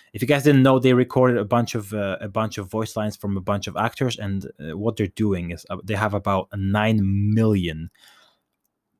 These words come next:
I think they said there was, like, nine million, uh, possibilities for characters, so it's not f-, fully procedural. Like, uh, some people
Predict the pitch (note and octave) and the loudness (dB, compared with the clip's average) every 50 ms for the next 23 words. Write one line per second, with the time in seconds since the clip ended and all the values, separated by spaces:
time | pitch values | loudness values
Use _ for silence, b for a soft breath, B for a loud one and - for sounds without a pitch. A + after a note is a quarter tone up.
0 | _ - G#2 G2+ - - D#3 D3+ A#2+ A2+ G#2 - - A2+ F#2+ F2 E2+ F#2+ G2 G2 | _ -6 -6 -4 0 2 2 2 2 -2 -4 -4 -4 -4 -4 -4 -4 -4 -6 -6
1 | - G2+ F#2+ - F#2+ G2 G#2 G#2 G#2 G#2 G2+ G2+ G2+ G2+ G2 G2 F#2+ G2 F#2+ F#2 | -6 -6 -8 -6 -2 0 0 0 0 0 0 0 0 0 -2 -2 -2 -2 -2 -4
2 | F#2 F#2 F2 - - E2+ D#2+ D#2+ D#2+ C2+ - _ _ _ _ _ - - G#2+ - | -4 -6 -8 -8 -10 -10 -10 -10 -10 -12 -14 _ _ _ _ _ -6 -4 -4 -2
3 | - G2+ F2+ G#2 G2+ F#2+ F#2 F2 F2 F2+ - - - - D#2+ E2 - - - - | -2 -4 -4 -4 -4 -4 -4 -6 -8 -10 -12 -12 -10 -10 -10 -10 -10 -10 -6 -4
4 | G#2 A2+ A#2+ - - D#3 E3+ F3 - - - - - F#2+ F#2 - - - G#2 G#2+ | -2 -2 -4 -4 -6 -8 -8 -8 -8 -12 -12 -8 -6 -6 -6 -6 -6 -6 -4 -4
5 | - - - - - - - - _ _ _ _ _ - - - - - G2+ G2 | -6 -8 -10 -20 -20 -20 -20 -20 _ _ _ _ _ -18 -18 -14 -10 -8 -8 -6
6 | G2+ B2 C#3 D3+ _ _ - - - - - D#3 D3+ B2+ C#3+ D#3 E3 F3 E3+ C#3 | -4 -4 -6 -6 _ _ -14 -12 -10 -8 -6 -6 -6 -4 -2 -2 -2 -2 -4 -4
7 | A2 E2 D#2+ - - _ - - _ b b b b b b b b b b _ | -4 -4 -4 -4 -6 _ -20 -20 _ b b b b b b b b b b _
8 | _ _ _ _ - D#2+ D2 C#2+ C#2 - D#2 - - - A2 A2 G#2 - A#2 - | _ _ _ _ -12 -10 -8 -8 -8 -8 -6 -2 0 0 0 0 0 0 -2 -2
9 | - A2+ A2 G#2+ A2 - | 0 0 0 0 -2 -4